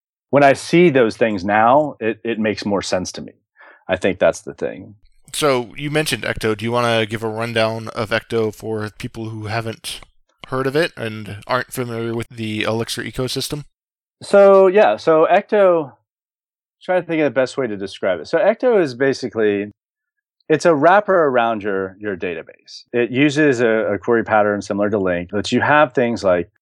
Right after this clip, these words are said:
Speaker 1: Ecto models that kind of define your structure, of course. It feels very much like an O R M to me, and I know that I'm probably gonna get in trouble for saying it's an O R M, but it feels like that because you do define your models.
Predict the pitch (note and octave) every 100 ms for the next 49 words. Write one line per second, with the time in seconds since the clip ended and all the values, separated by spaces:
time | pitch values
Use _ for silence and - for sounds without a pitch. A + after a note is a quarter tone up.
0 | _ _ _ G#2+ - G#2 G2+ B2 B2+ B2
1 | A#2+ A2+ E2+ G2 F2 - F2+ F2+ G2 F2+
2 | E2+ - C3+ B2+ - A#2+ G2+ - A2+ G#2
3 | F#2+ - - _ _ _ _ _ _ _
4 | _ E3+ D3+ G#3 A#3 E3 D#3+ D3+ C#3 -
5 | A#2+ A2 G#2+ G#2 G2 G2 G2+ B2 C3 C3
6 | - _ A2 A2+ C#3 D3 C3 A#2 A2 G#2
7 | B2 A#2 A2+ G#2+ G#2 D#2+ F#2+ - G2+ F#2+
8 | - F2+ F2 D#2+ _ _ _ _ _ -
9 | G2+ F#2 F2 E2 F2+ E2+ E2+ A#2+ G2+ A2+
10 | A#2 G#2+ E3 F#3 G#2 F2 D#2 - G#2 B2
11 | A#2 C3 C#3+ F3+ B2+ - A#2 A#2 A#2 A2
12 | G2 F#2 F#2+ G2 -